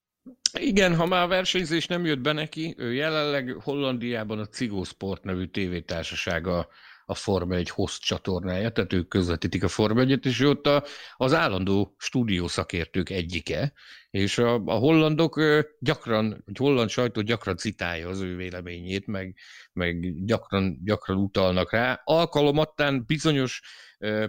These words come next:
pletykákkal kapcsolatban még jól értesültek is szokott bizonyulni Robert Dornbos. A hollandok nagyon kedvelik és nagyon tisztelik. Legalább ez bejött neki, ha már a versenyzés nem.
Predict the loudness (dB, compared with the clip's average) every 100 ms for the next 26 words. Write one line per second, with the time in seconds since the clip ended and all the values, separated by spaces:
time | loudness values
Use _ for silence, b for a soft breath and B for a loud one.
0 | -2 -4 -2 -4 -6 -6 -6 -4 -4 -4
1 | -4 -2 -2 -2 4 6 6 6 2 -2
2 | -6 -6 -8 -8 -8 -8 -8 -8 -6 -4
3 | -4 -4 -4 -4 -4 -2 -2 0 0 2
4 | 2 2 2 4 4 2 0 -4 -6 -8
5 | -10 -10 -6 -4 -4 -4 -4 -6 -8 -14
6 | -16 -14 -12 -4 0 2 2 2 2 0
7 | 2 2 2 -2 -2 0 0 0 0 -2
8 | -4 -6 -6 -6 -8 -8 -8